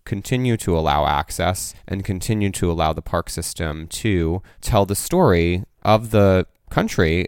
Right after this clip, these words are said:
in so many different ways, specifically when we think of historic sites that tell the stories, as we've mentioned, of people in the minority, Indigenous people, women, queer people, and really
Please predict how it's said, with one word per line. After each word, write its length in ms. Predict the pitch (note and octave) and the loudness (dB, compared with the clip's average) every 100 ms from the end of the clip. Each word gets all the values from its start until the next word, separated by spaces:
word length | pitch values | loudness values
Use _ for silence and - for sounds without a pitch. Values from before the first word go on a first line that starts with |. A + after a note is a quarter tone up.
| - | -4
in 100 | G2 | -6
so 200 | G#2 G#2+ | 0 0
many 220 | G2 F#2+ | 2 0
different 380 | F2+ F2+ - C#2+ | 0 -2 -2 -6
ways, 300 | C2+ G1+ - | -6 -6 -6
specifically 840 | - - - C3 - D#3+ - G#2+ | -8 -8 -4 -2 2 2 2 0
when 160 | F#2 F2 | 0 0
we 80 | E2+ | -2
think 240 | - D#2+ | -4 -6
of 80 | - | -8
historic 440 | - - D#2 B1+ - | -10 -6 -4 -4 -6
sites 500 | - - - - - | -6 -8 -8 -10 -8
that 300 | - G2 E2+ | 0 2 2
tell 280 | - F#2 F2 | 0 0 0
the 80 | F2+ | 0
stories, 440 | - G#2+ G#2+ F#2 | -2 0 2 2
as 160 | F2 E2+ | 0 -4
we've 140 | E2+ | -6
mentioned, 560 | F#2 F#2 G#2+ E2+ D#2+ E2+ - - | -2 -2 0 -2 -2 -4 -12 -6
of 160 | - A2 | -4 -2
people 320 | C#3 - C#3+ | -2 0 0
in 80 | F#2 | 0
the 80 | E2 | 0
minority, 600 | D#2 C#2+ C2 G#1+ - D2 | -2 -4 -6 -6 -6 -4
Indigenous 640 | F2+ G2+ A#2 C3+ G2+ F2 | -4 0 0 2 0 -2
people, 500 | - D#2 - B1+ G#1+ - | -4 -6 -4 -2 -2 -2
women, 600 | G#2 C3 G2 C#2+ D2+ F#2+ | 2 4 2 0 -6 -10
queer 260 | - C#3 C3 | 0 2 2
people, 440 | F#2 - - - _ | -2 -6 -8 -10 _
and 300 | G#2 G2 G2+ | -2 -2 0
really 560 | G#2+ A2 G#2+ G2+ G2 | 2 4 4 4 2